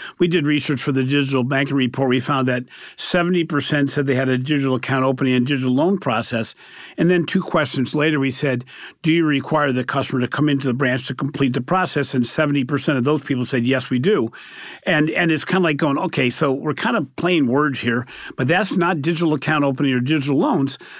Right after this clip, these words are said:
But to your point, you know, what suggestions would you give to organizations today that right now, I mean, you can always say, "Hey, you can drop this off for the, the drive-up teller," but that's not the best solution. What do you recommend organizations do? How do they move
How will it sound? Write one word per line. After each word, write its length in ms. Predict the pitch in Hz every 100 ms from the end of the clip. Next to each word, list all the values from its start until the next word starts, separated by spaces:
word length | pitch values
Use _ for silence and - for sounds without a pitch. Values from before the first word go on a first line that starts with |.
| - - - -
But 100 | 160
to 120 | 196
your 120 | 262
point, 340 | 277 151 131 -
you 100 | 190
know, 120 | 139 139
what 360 | 175 254 466 -
suggestions 880 | 302 147 - 180 220 - 151 127 127
would 240 | 147 135
you 140 | 185 185
give 280 | 151 185
to 80 | -
organizations 640 | 156 147 135 151 - 123 -
today 720 | - 117 127 131 120 92 - _ _ - - - - -
that 200 | 175 139 -
right 240 | 160 165 175
now, 240 | 160 139
I 40 |
mean, 240 | 151 139 143
you 240 | 151 180 277
can 140 | 330
always 300 | 247 247 220
say, 400 | - 277 196 175
"Hey, 200 | 135 185
you 180 | 180 170
can 140 | 160
drop 220 | 170 170
this 140 | 185 151
off 200 | 175 -
for 80 | 156
the, 380 | 143 143 82 -
the 120 | 139
drive-up 520 | 143 156 151 135 131
teller," 300 | 110 107 131
but 180 | 139 190
that's 220 | 320 359
not 140 | 330
the 60 | 151
best 280 | 139 135 -
solution. 380 | 147 143 107 - - -
What 220 | 143 226
do 40 | 480
you 160 | 466
recommend 500 | 247 214 - 160 160
organizations 640 | 156 160 151 139 139 113 107
do? 140 | 113
How 380 | 95 - - 302
do 120 | 302
they 160 | 277 208
move 680 | 165 165 156 120 101 110